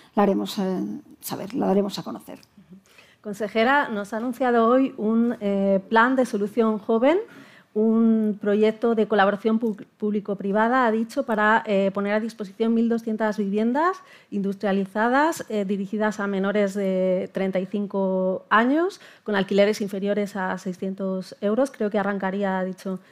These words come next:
Speaker 2: eh, el próximo año. Eh, quería preguntarle el coste de la medida para la administración regional, aunque ha dicho que habrá inversión privada.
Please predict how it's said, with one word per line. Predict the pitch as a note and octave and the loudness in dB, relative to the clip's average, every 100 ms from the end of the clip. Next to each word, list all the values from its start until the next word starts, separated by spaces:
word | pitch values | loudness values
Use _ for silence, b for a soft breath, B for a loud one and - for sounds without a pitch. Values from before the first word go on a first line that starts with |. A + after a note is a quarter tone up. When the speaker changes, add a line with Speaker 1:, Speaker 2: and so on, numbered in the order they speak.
| b b b _ | b b b _
Speaker 2:
eh, | G3+ F#3+ F#3+ F#3+ - | 2 4 6 4 4
el | G3 | 0
próximo | G3+ G3 G3 G#3+ G3+ G3 F#3+ G3 - | 0 -4 -2 -2 0 0 0 -2 0
año. | G#3+ A3+ D4+ B B B - | 2 2 2 B B B 0
Eh, | A3 G#3 | 2 2
quería | A3+ A#3 | 4 4
preguntarle | A#3+ C#4+ C4+ C4 C4+ C#4+ C#4 | 4 2 2 2 4 4 4
el | G#3+ G#3 G#3 G#3 | 2 2 0 -2
coste | A3 A3 | -4 -2
de | C4 | 2
la | A#3+ | 2
medida | A3 G#3+ A#3+ C4 | 2 0 -2 0
para | A3+ | 0
la | G3+ | 0
administración | G3 G3 G3 G3 F#3 G#3+ | 0 -2 -4 -6 -4 -6
regional, | G#3+ G3+ G3+ A#3+ | -6 -4 0 0
aunque | G3 F#3+ | 0 -2
ha | |
dicho | F#3+ G3+ G#3+ | -4 -6 -10
que | G3 F#3 F#3 - | -8 -4 -4 -2
habrá | G3 G3+ | 0 0
inversión | G3+ G3+ - G#3 G3+ G#3 - | 0 -2 -4 -4 -2 -6 -8
privada. | G3 G#3 G#3+ A#3+ | -2 2 4 4